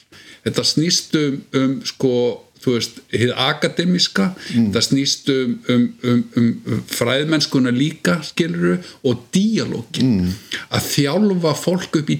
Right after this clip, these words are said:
Speaker 1: díalógnum.
Speaker 2: Mm.
Speaker 1: Við höfum verið fram til þessa mjög miklir einyrkjar.
Speaker 2: Já.
Speaker 1: Íslenski kvikmyndagerðarmenn eru einyrkjar.
Speaker 2: Já.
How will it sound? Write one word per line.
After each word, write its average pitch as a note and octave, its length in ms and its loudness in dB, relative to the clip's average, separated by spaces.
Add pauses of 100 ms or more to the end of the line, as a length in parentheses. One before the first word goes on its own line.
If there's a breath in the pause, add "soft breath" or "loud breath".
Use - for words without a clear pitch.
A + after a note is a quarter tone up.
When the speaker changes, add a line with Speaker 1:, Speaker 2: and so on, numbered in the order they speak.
Speaker 1:
díalógnum. C#3+ 760 0
Speaker 2:
Mm. F#2 160 0 (140)
Speaker 1:
Við A#2 200 0
höfum D#3+ 460 2
verið D3+ 460 2
fram E3+ 360 0
til D#3 180 -2
þessa - 600 0 (840)
mjög C#3+ 360 0
miklir D3 400 0
einyrkjar. - 640 -2 (160)
Speaker 2:
Já. A2 220 0 (400 loud breath)
Speaker 1:
Íslenski D#3 560 0
kvikmyndagerðarmenn D3 880 0
eru D#3 280 0
einyrkjar. D3 680 -2 (140)
Speaker 2:
Já. G2 260 0